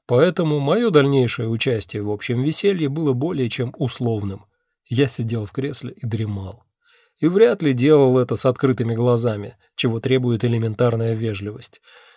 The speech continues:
Но хвала магистрам, никто так и не принялся меня трясти. То ли с годами мои друзья стали милосердней,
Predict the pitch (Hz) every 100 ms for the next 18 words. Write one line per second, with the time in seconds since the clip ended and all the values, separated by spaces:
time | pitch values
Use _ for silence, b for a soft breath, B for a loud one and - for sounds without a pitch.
0 | b 127 135 131 113 131 131 165 143 120
1 | 117 120 - 113 113 117 170 147 123 123
2 | 127 123 120 120 - 131 120 110 107 110
3 | 107 - 107 101 _ _ _ _ _ 254
4 | 214 113 127 127 185 135 117 127 120 120
5 | 113 147 - 127 110 104 104 101 - 123
6 | 147 147 135